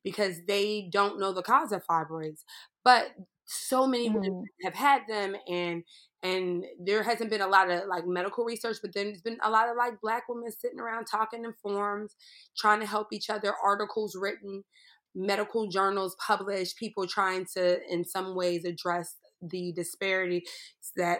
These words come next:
Speaker 1: Black women have, you know, when it comes to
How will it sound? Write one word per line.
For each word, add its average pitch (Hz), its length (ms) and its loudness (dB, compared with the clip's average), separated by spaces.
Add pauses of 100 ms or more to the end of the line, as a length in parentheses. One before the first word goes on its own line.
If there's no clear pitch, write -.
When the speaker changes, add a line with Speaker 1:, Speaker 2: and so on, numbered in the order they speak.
Speaker 1:
Black 175 240 0
women 175 240 0
have, 180 500 0
you 175 120 -2
know, 165 400 -2 (220)
when 170 200 -2
it 170 80 -6
comes 185 360 0
to 180 280 -2